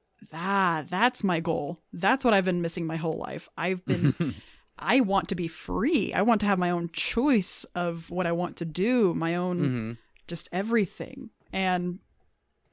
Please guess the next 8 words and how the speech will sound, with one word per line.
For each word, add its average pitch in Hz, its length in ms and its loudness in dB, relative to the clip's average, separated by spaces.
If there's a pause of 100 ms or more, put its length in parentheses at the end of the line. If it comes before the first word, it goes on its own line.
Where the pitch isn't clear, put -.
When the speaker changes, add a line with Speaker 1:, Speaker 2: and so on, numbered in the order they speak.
(240)
Speaker 1:
so 202 600 0
she - 300 0
really 247 320 2
believes 196 580 0
in, 180 320 -4
in 165 320 -4
fighting 175 500 -4
for, 160 460 -4